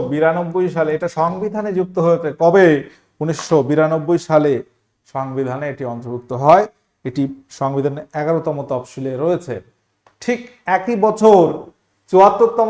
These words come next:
সংবিধান সংশোধনী বারোতম তফসিলের সাহায্যে যুক্ত হয় পৌরসভা,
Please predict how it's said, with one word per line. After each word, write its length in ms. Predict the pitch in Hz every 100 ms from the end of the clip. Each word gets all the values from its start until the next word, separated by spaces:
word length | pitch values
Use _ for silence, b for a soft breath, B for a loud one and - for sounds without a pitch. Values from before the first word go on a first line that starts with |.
| 208
সংবিধান 500 | 202 190 190 208 202
সংশোধনী 640 | 190 185 196 202 196 170 143 143 _ _ _
বারোতম 460 | 120 147 185 196 202 196
তফসিলের 520 | 190 175 175 208 202 202
সাহায্যে 440 | 180 190 180 185 160 143 143 _ _ _
যুক্ত 300 | 131 156 -
হয় 360 | 185 180 165 147 - _ _ _ _ _ _ _ _ _ _ _ _ _ _ _ _ _ -
পৌরসভা, 840 | 190 196 190 185 165 143 143 139